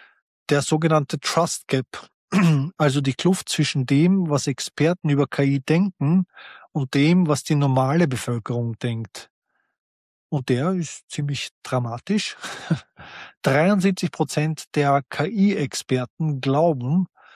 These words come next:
dass K I die Arbeitswelt positiv verändern wird. Okay, könnte man erwarten. Aber nur dreiundzwanzig Prozent der U-S-Bevölkerung teilt diese Ansicht. Und haltet euch fest, vierundsechzig Prozent der Bevölkerung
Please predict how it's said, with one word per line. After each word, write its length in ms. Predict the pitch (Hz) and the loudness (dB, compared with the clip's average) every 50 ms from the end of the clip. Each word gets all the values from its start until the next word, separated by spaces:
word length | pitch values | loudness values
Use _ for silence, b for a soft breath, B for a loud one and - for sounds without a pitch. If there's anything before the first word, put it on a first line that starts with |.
| B B B B B B _ _ _ _ _ _ _ _ _ _ _ _ _ _ _ _ | B B B B B B _ _ _ _ _ _ _ _ _ _ _ _ _ _ _ _
dass 220 | - 151 135 - | 0 0 0 -2
K 160 | - - - 160 | -2 -2 -2 0
I 400 | 180 175 165 180 190 202 170 - | 0 4 4 4 4 4 2 0
die 140 | - 175 | -2 -2
Arbeitswelt 500 | 123 127 139 156 156 - - 160 151 143 - _ _ _ _ _ _ _ _ _ _ _ - | 0 0 0 0 -2 0 0 0 0 0 -2 _ _ _ _ _ _ _ _ _ _ _ 0
positiv 560 | - 180 202 190 143 143 131 - 131 120 - | 2 4 4 4 2 0 0 -2 -2 -4 -2
verändern 480 | - 131 131 123 120 117 120 117 113 107 | -2 -2 -2 -2 -2 -2 -4 -4 -4 -6
wird. 340 | 113 113 - - - - _ _ _ _ _ _ _ _ _ _ _ _ _ _ _ _ _ _ | -6 -8 -8 -12 -16 -20 _ _ _ _ _ _ _ _ _ _ _ _ _ _ _ _ _ _
Okay, 240 | - - 123 117 110 | -4 -2 -2 -2 -2
könnte 300 | - - 127 117 117 135 | -4 -6 -6 -6 -6 -6
man 220 | 123 120 120 123 139 | -6 -6 -6 -6 -8
erwarten. 500 | 123 117 120 135 151 - - 185 190 175 b b b b b b | -6 -6 -6 -6 -6 -2 0 2 2 0 b b b b b b
Aber 220 | - 147 147 151 147 | 0 2 4 4 4
nur 140 | 143 139 131 | 4 2 0
dreiundzwanzig 800 | - 139 127 156 190 254 233 170 - - 135 127 123 - 143 123 | 0 0 2 2 4 4 2 2 2 2 0 0 0 0 -2 -2
Prozent 460 | - 156 123 - - 139 147 135 - - | -2 -4 -4 -2 -2 0 -2 0 -2 -2
der 100 | 139 135 | 0 2
U-S-Bevölkerung 920 | 135 156 196 185 - - 131 - - 131 131 127 - 139 151 156 156 - | 2 2 2 2 0 -4 -4 -2 -2 -2 -2 -4 -2 -2 -2 -2 -2 -2
teilt 320 | - - 214 262 233 - - | 0 0 0 0 0 0 0
diese 240 | 147 131 120 143 123 | 0 0 2 0 0
Ansicht. 560 | 120 120 117 - 123 113 98 - - - b b b b b b b b b b b b b b | -2 -4 -6 -6 -6 -6 -6 -8 -14 -20 b b b b b b b b b b b b b b
Und 180 | - 160 156 156 | 0 0 2 2
haltet 240 | 156 151 - 147 | 0 0 0 0
euch 160 | 151 156 139 - | 0 0 0 2
fest, 260 | - 160 170 - - _ _ _ | 0 0 0 0 -4 _ _ _
vierundsechzig 1000 | - - - - - - 220 240 294 294 240 190 - 180 160 147 - - - 131 - | -16 -12 -10 -8 0 2 4 6 6 6 4 4 2 2 2 2 0 -2 -6 -8 -6
Prozent 400 | - 135 - - 139 135 127 - | -6 -8 -6 -4 -6 -6 -4 -6
der 80 | 139 | -6
Bevölkerung 880 | 123 127 - - 139 135 135 - - 139 135 139 165 190 214 220 202 | -6 -6 -6 -4 -4 -4 -4 -4 -4 -6 -4 -2 -2 -2 -2 -4 -6